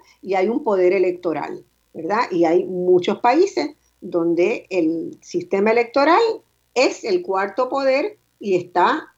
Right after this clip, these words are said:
eh, elevado a rango constitucional. Muchos, muchos países en el mundo. Enseguida alguien me va a decir, "Ah, porque es que en Venezuela". No, no, no estoy contando, saquen a Venezuela de esa ecuación. Estoy diciendo,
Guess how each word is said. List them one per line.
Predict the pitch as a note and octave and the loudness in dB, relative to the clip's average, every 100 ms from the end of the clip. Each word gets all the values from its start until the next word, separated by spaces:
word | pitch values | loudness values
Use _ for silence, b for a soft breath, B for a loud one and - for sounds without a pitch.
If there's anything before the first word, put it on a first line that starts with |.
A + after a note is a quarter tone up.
| - | -8
eh, | F3+ E3+ D#3+ - - - _ - | -4 -4 -6 -10 -16 -20 _ -2
elevado | G#3+ G#3 F3+ F3+ A#3 A#3 | 2 4 4 6 4 2
a | |
rango | F3+ F3 F3+ F#3 | -2 -4 -4 -4
constitucional. | F3+ F3 F3+ F3+ F3+ D#3+ E3+ | -4 -6 -6 -6 -4 -4 -2
Muchos, | B3+ F#4+ F4+ F#3+ | 2 2 2 -2
muchos | D4+ - C#4 | -4 -6 -6
países | - D3+ - - - _ - _ | -6 -6 -8 -14 -16 _ -20 _
en | - F3+ | -2 0
el | E3+ | 0
mundo. | D3 - D#2+ - - | -2 -8 -12 -14 -10
Enseguida | E3+ - F3 G#3+ A#3+ | -6 0 2 4 4
alguien | A#3 A3+ | 2 -2
me | G#3 | 0
va | G3+ | 2
a | G#3 | 0
decir, | G#3 A#3 A#3 | -2 -4 -4
"Ah, | A3 B3 | -4 -4
porque | F3+ F3+ | -4 -4
es | F3 | -4
que | |
en | G#3+ | -4
Venezuela". | G3+ F#3+ F3+ - G#3+ A3 G3+ D#3+ - _ | -2 -4 -4 -2 0 2 2 0 -4 _
No, | A3+ | -4
no, | B3 F#3+ D#3+ _ _ _ _ _ _ | -2 -2 -4 _ _ _ _ _ _
no | G#3+ G3+ G#3+ | -14 -8 -6
estoy | A3+ C4 | -6 -2
contando, | A#3+ A3 G3 F3 | -2 0 2 2
saquen | E3 G#3+ A3 A#3 | 2 0 0 0
a | A3 | 0
Venezuela | G#3 G#3 A3 G#3 F#3+ | 0 -2 -2 0 0
de | |
esa | F#3 G3 | 0 -2
ecuación. | F#3 D#3+ - D#3+ - _ b b b | -4 -6 -8 -18 -20 _ b b b
Estoy | - F3+ G3+ G3+ C4+ - - | -8 -6 -2 0 -2 -6 -12
diciendo, | A3+ - F#3+ G#3 A3+ | -10 -4 -2 -2 -4